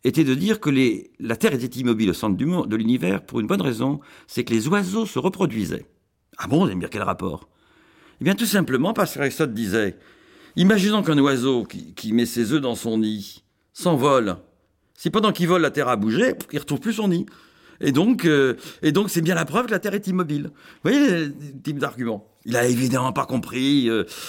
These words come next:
euh, comment dirais-je, le principe d'inertie, trouvé plus tard par Galilée et autres. Et donc, dans cette, euh, ce qui était le dogme de l'époque, le dogme de l'époque, la Terre immobile au centre, eh bien, il a fallu trouver un modèle. Eh bien, euh, c'est Ptolémée qui l'a trouvé en plus cent cinquante,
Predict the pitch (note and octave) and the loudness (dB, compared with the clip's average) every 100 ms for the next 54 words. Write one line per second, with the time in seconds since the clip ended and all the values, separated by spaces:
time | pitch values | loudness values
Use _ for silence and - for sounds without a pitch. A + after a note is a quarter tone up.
0 | - - G#2+ G#2 G#2 G2+ G#2 G#2 A2 G#2 | -12 -4 -2 0 -2 -2 -4 -4 -2 -2
1 | A2+ G#2+ G2+ - G2+ G#2+ A2+ C3 - C#3 | -2 0 -2 -2 -4 0 2 0 -2 -4
2 | - G#2+ G#2+ A2 A#2 G2+ F#2 G2 A2 C3+ | -4 -4 -4 -4 -6 -8 -8 -4 -2 -2
3 | D3+ A#2+ G#2+ E2 - _ _ _ _ - | 0 -2 -4 -10 -20 _ _ _ _ -20
4 | - - F3+ A3 F#3 C#3 A3+ A3+ - E3 | -20 -4 0 2 0 0 -2 -2 -4 -4
5 | - B2+ A#2+ A2 - - - G#2+ G#2+ A2+ | -2 0 2 0 -8 -8 -6 -2 0 2
6 | A#3 B2+ F#2+ A2+ A2+ G#2+ - - _ _ | 0 0 -4 -4 -4 -6 -8 -20 _ _
7 | _ _ - F2+ A2+ G#2+ F#2+ A2+ F#2 E2+ | _ _ -8 -4 -2 -2 -4 -6 -8 -10
8 | G2+ F#2 G2 G#2+ F#2+ F#2 F2+ D3 G#3 - | -10 -4 -2 0 -2 -4 -2 -4 -4 -8
9 | - _ _ _ _ _ - F#2 B2+ F3+ | -20 _ _ _ _ _ -10 -4 0 0
10 | - A#2 C#3+ D3 A#2 A#2+ F2+ F2+ D2 _ | -2 -4 -4 -6 -4 -4 -6 -10 -14 _
11 | _ _ _ _ _ G2 G#2 D2+ F2+ B2 | _ _ _ _ _ -16 -14 -8 -4 -2
12 | C3 G#2 - F2+ A#2 D3 G#3+ G#3+ G#2+ - | -2 -4 -6 -4 0 2 0 0 -4 -4
13 | C#3+ F3 A3+ - G#2+ F#2 A#2 - G#2 G#2 | -4 -2 -2 -2 -4 -6 -6 -4 -4 -4
14 | G2 F#3 G#3 | -4 -6 -8